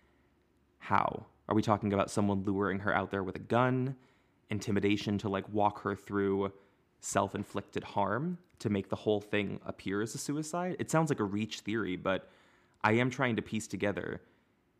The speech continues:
if it is suicide and that ammo came from Debbie, there would have been a gun.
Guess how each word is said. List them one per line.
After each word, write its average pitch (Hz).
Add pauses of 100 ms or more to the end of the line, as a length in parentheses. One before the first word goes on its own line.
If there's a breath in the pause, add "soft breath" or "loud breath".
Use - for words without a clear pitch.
(200)
if 107
it 110
is 147
suicide 90 (840)
and 110
that 101
ammo 107
came 101
from 98
Debbie, 95
there 98
would 101
have 113
been 98
a 101
gun. 85